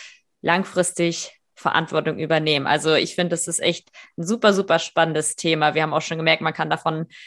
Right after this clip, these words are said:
vom einen ins andere kommen. Also es ist ein super komplexes Thema, aber man kann auch schon relativ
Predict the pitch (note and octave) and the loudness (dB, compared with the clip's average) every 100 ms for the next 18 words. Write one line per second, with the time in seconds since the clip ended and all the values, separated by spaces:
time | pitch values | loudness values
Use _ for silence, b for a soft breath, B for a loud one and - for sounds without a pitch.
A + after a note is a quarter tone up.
0 | B _ - F3 - F3+ F3 F#3 - G3 | B _ 2 4 6 4 4 0 2 4
1 | G3 D#3+ D#3 - E3 G3+ A2 D3+ D#3 E3+ | 4 4 2 2 4 4 2 2 0 -4
2 | - E3+ D#3+ E3+ E3+ D#3+ D3+ F3+ G#3+ D3 | -4 -4 -2 0 0 -2 -2 -4 -4 -6
3 | - D#3 D3 F3+ C4 - _ - G3 A#3 | -2 -2 2 2 2 -4 _ 2 4 4
4 | G#3 G3+ F#3+ E3+ - D#3+ F3 F#3 F3+ F#3 | 4 0 -2 -2 -4 0 2 2 2 -4